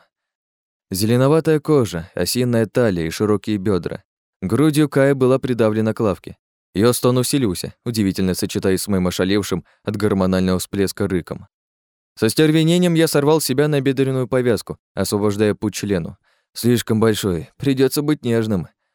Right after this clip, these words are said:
Пришлось раздвинуть девушке ножки в стороны. Я охватил её за чёрные косы, заставляя смотреть на рабов. Медленно, очень медленно. Заплывшими от экстаза глазами Кая посмотрела на эльфа и облизала губы.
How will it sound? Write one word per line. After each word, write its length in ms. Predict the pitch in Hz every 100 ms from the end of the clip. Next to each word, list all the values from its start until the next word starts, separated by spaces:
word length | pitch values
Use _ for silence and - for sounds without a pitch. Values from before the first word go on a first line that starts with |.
| _
Пришлось 420 | - 110 135 156 151
раздвинуть 420 | 135 123 139 123
девушке 380 | 123 123 - 127
ножки 300 | 123 - 90
в 80 |
стороны. 420 | - 107 85 92 - _ _ _ _ _ -
Я 180 | 98 127
охватил 400 | 143 165 151 151
её 80 | 156
за 140 | 143
чёрные 360 | 135 127 120 101
косы, 380 | 92 87 104 -
заставляя 460 | 110 104 101 95 101
смотреть 480 | 104 95 104 90
на 120 | 95 90
рабов. 380 | 92 82 - _ _ _ _ _ _ -
Медленно, 640 | 90 87 85 104 127 - -
очень 440 | 85 90 90 107
медленно. 680 | 107 95 87 78 76 - - _ _ _ _ _ _
Заплывшими 640 | - 98 107 147 143 135 123
от 120 | 113
экстаза 460 | - - 123 107
глазами 500 | 95 101 98 117 98
Кая 380 | 82 - 113 80 -
посмотрела 540 | 90 104 104 131 127
на 180 | 113 113
эльфа 260 | 117 113 104 _ -
и 60 | 147
облизала 480 | 123 117 113 107
губы. 360 | 98 90 80 -